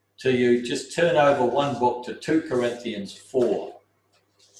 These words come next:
And if this doesn't make you go to bed with a smile on your face tonight,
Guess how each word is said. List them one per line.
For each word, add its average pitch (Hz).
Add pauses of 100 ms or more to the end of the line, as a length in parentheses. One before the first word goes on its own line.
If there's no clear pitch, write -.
(960)
And 110
if -
this -
doesn't 123
make 120
you 113
go 117
to 101
bed 113
with 104
a 101
smile 113
on -
your -
face 113
tonight, 107